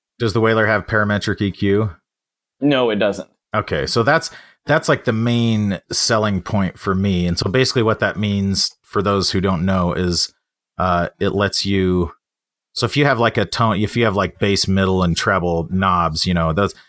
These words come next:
Speaker 1: it's a fixed frequency range and you're just changing the amplitude. And what
Speaker 2: Mm-hmm.
Speaker 1: parametric E Q lets you do is it lets you change the amplitude and the frequency. And so, you know, I'll, I'll be playing, especially in a band setting,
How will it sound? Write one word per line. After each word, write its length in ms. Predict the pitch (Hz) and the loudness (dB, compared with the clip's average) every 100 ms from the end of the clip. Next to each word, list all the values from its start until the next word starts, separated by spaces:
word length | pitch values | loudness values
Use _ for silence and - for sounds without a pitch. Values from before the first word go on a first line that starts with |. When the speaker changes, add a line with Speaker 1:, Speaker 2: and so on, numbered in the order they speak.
| _ | _
Speaker 1:
it's 160 | - 90 | -4 -2
a 60 | |
fixed 320 | 95 127 - - | -2 -2 -2 -2
frequency 460 | 131 123 101 104 | -2 0 -2 0
range 280 | 95 92 90 | 0 0 0
and 120 | 92 | 0
you're 100 | 95 | 0
just 220 | 87 - | 0 -2
changing 320 | 101 95 87 85 | 0 0 0 0
the 100 | 80 | 0
amplitude. 640 | 85 85 80 80 78 80 _ _ _ _ _ _ - | -2 -2 -4 -2 -2 -4 _ _ _ _ _ _ -6
And 160 | 90 90 | -2 2
what 160 | 92 | 2
Speaker 2:
Mm-hmm. 100 | 127 | 2
Speaker 1:
parametric 440 | - 107 101 98 104 | -2 -2 -4 -4 -4
E 80 | 90 | -4
Q 200 | 95 92 | -2 0
lets 200 | 87 - | 0 0
you 80 | 80 | -2
do 180 | 87 | 0
is 120 | 85 82 | 0 -2
it 80 | |
lets 240 | 92 90 92 | -2 -4 -4
you 80 | 85 | -2
change 380 | 107 95 85 | -2 0 -2
the 120 | - 90 | -4 -4
amplitude 500 | 95 87 95 90 - | -2 -2 -2 -4 -2
and 240 | 104 104 92 | -2 0 -2
the 40 | |
frequency. 580 | - 80 - 71 78 71 | -2 -4 -4 -4 -4 -2
And 120 | 80 | -2
so, 320 | - 85 78 _ _ _ _ _ | -2 -2 -2 _ _ _ _ _
you 120 | 92 85 | -4 -2
know, 260 | 80 78 _ - | -2 -4 _ -6
I'll, 380 | 90 90 87 - _ _ - | -2 0 -2 -6 _ _ -2
I'll 140 | 101 | 0
be 140 | 98 | 0
playing, 420 | - 123 113 107 98 | -2 0 0 0 0
especially 480 | - 113 - 101 | -2 -2 -2 -2
in 80 | 90 | -2
a 40 | 82 | -2
band 360 | 98 98 92 | 0 0 0
setting, 480 | - 87 85 82 | 0 0 0 -2